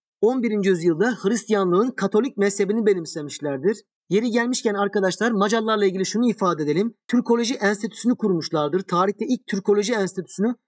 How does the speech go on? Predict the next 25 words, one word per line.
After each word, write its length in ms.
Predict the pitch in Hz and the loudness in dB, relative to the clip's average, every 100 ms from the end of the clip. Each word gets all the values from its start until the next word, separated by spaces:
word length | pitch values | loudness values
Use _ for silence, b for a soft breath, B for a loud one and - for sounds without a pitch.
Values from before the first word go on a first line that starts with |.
| _ - | _ -2
Macarlar 520 | 165 220 220 180 156 | 0 0 0 -2 -6
kurmuşlardır. 760 | 160 147 131 147 135 160 220 - _ | -8 -8 -6 -6 -2 -2 -4 -8 _
Macarlar 340 | 202 220 240 254 | -2 0 -2 -2
Slavlara 520 | - 220 220 233 247 | -2 0 0 -2 -4
karşı 300 | 226 214 202 | -2 -2 -2
mücadele 400 | 196 214 214 226 | 0 0 2 0
ederek 360 | 202 196 226 - - | 0 2 0 -2 -2
birleşmelerini 560 | 208 220 220 214 220 | 2 0 0 0 0
engellemişler. 760 | 220 208 208 208 196 - 160 175 _ - | 0 0 0 -2 -4 -4 -6 -6 _ -8
Slavları 560 | - 202 214 233 226 | -2 0 0 0 0
Cermen 400 | 165 185 214 233 | 0 0 0 0
baskılarından 560 | 202 196 202 202 202 196 | -2 -2 -2 -2 -2 -4
kurtararak 520 | 196 190 226 208 214 _ _ _ | -4 0 2 2 -2 _ _ _
Cermenleşmelerine 800 | - 185 208 214 214 208 202 202 220 | -2 0 0 -2 -4 -2 0 2 2
mani 360 | 165 175 196 | 2 2 4
olmuşlardır. 760 | 233 180 151 - 151 135 190 - _ _ _ | 2 0 -4 -8 -6 -2 -4 -4 _ _ _
Cevabımız 640 | 233 226 208 156 202 269 - - | 0 2 2 -2 -6 -6 -12 -4
Bursa 340 | 160 247 - | 0 0 0
olacak 280 | 170 143 143 | -2 0 -2
arkadaşlar. 600 | 131 120 123 113 120 104 _ | -4 -6 -8 -8 -12 -16 _
Soru 280 | - - 240 | -8 -2 0
on 140 | 240 | 0
yedi. 360 | 269 208 165 220 _ - | 2 0 0 -6 _ -4
Türkiye 420 | 302 302 240 226 | -2 0 0 0
kelimesine 640 | 214 190 165 - 151 185 | 0 0 -4 -6 -8 -8